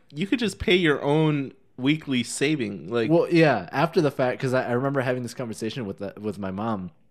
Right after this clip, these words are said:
Speaker 2: like, not too long ago.
Speaker 1: Yeah.
Speaker 2: When, uh, she's like, "Oh, we could," I asked her, like, "What was the point of that?" And it's like, "Oh, so basically,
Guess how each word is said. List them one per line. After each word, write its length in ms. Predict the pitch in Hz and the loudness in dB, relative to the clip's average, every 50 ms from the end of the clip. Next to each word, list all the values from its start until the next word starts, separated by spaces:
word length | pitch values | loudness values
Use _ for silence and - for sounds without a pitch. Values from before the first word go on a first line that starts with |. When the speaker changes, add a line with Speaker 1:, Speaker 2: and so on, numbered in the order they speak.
| _ _ _ _ _ _ _ - - | _ _ _ _ _ _ _ -18 -10
Speaker 2:
like, 220 | 107 101 92 80 - - _ _ _ | -8 -8 -8 -10 -14 -20 _ _ _
not 680 | - 107 127 123 113 117 120 123 120 - - _ - _ | -18 -10 -6 -4 0 2 2 2 0 -2 -4 _ -20 _
too 260 | - - - 156 156 139 | -12 0 4 4 4 6
long 280 | 127 113 98 92 87 90 | 4 0 -2 -4 -6 -8
ago. 300 | 85 85 85 85 85 80 - | -8 -8 -8 -8 -10 -12 -10
Speaker 1:
Yeah. 260 | 127 127 120 110 101 123 - - _ _ _ _ - | -6 -4 -4 -4 -6 -8 -12 -20 _ _ _ _ -10
Speaker 2:
When, 460 | 123 120 120 113 113 110 107 104 101 | -4 -2 -2 0 0 -2 -2 -2 -4
uh, 360 | 101 95 92 92 92 90 - | -4 -4 -4 -6 -6 -8 -8
she's 180 | - - 127 113 | -8 -8 -4 -4
like, 120 | 123 117 - | -4 -4 0
"Oh, 180 | - 208 196 | 0 2 2
we 140 | 175 156 156 | 2 2 2
could," 320 | 156 160 151 143 135 - - _ _ _ - 113 135 135 131 120 110 - | 0 0 0 -2 -2 -6 -12 _ _ _ -14 -8 -4 -4 -4 -4 -6 -4
I 40 | 135 123 123 | -4 0 2
asked 160 | 131 165 156 | 2 0 0
her, 60 | 151 | 0
like, 100 | 120 107 | -2 0
"What 120 | 107 131 156 | 2 2 2
was 100 | 185 190 | 2 0
the 80 | - - | -2 -4
point 260 | - - 143 156 156 | -4 -2 -2 -2 0
of 60 | 113 | -2
that?" 320 | 87 69 65 64 _ _ _ _ _ _ _ _ _ _ _ _ _ _ _ _ _ | -4 -6 -10 -12 _ _ _ _ _ _ _ _ _ _ _ _ _ _ _ _ _
And 160 | - - 123 123 | -8 -6 -4 -4
it's 160 | 120 117 127 | -4 -2 -2
like, 120 | 127 127 - | -4 -2 0
"Oh, 200 | 180 185 156 127 | 2 4 4 4
so 200 | - - 127 110 | 4 0 -2 2
basically, 800 | 117 143 156 156 160 147 - 135 127 120 117 117 117 120 - | 2 2 2 2 -2 -4 0 0 2 2 2 2 0 -4 -8